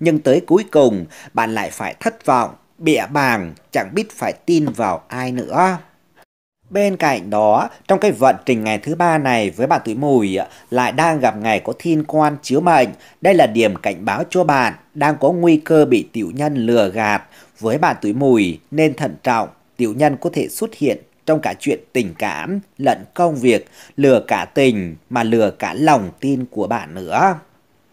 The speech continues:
Với bạn tuổi Mùi, đặt nặng về tình cảm, sống thiên về cảm xúc, cho nên chỉ cần sập bẫy của kẻ tiểu nhân sẽ trở thành kẻ thế mạng cho những âm mưu thâm độc.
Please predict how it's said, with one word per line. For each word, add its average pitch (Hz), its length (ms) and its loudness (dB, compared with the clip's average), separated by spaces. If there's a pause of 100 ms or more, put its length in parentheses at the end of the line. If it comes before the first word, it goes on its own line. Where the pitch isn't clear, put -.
(840)
Với 127 260 2
bạn 180 240 2
tuổi 107 140 -4
Mùi, 123 520 2 (180)
đặt 143 220 -2
nặng 127 300 -2
về 113 220 2
tình 104 280 -4
cảm, 104 480 -6 (120)
sống - 320 -4
thiên 165 240 0
về 123 200 2
cảm 98 320 -6
xúc, 220 320 0 (180)
cho 175 120 4
nên 156 240 4
chỉ 110 200 -2
cần 113 200 2
sập - 340 -2
bẫy 113 340 -2
của 110 240 -2
kẻ 101 240 0
tiểu 107 140 -6
nhân 139 420 2 (260)
sẽ 117 300 0
trở 104 140 -2
thành 107 280 -4 (140)
kẻ 113 360 -4 (160)
thế 131 180 0
mạng 165 300 0 (100)
cho 139 100 -2
những 131 200 -4 (100)
âm 147 320 -2
mưu 139 280 0
thâm 147 300 0
độc. 110 320 2